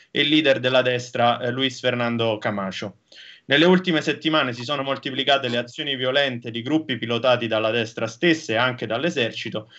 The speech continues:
con l'intento di destabilizzare la situazione a pochi giorni dal voto, con appelli anche all'organizzazione degli stati americani per intervenire.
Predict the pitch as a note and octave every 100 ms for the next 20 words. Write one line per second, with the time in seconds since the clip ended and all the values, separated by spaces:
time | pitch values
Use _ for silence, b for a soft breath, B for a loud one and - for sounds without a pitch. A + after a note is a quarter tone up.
0 | b - E3 F3 E3+ E3 D#3+ C#3 B2+ C3
1 | - C3+ B2+ C3+ C3+ C#3+ A#2+ B2 B2 D#3+
2 | D#3+ - A#2 A2 D3 C3+ A#2+ A#2+ A2+ A#2
3 | A2 F#2+ G2 F#2 - _ _ _ C#3+ D#3
4 | D#3 D3 D3 C3+ C#3 C3 B2 B2 B2 B2+
5 | B2 B2+ B2 E3 C3 A#2 B2 B2 D#3 C#3
6 | B2+ C3 D3 C#3+ C3 B2+ A#2+ A#2 A2 G2
7 | G#2 F#2+ G2 F#2 F2+ -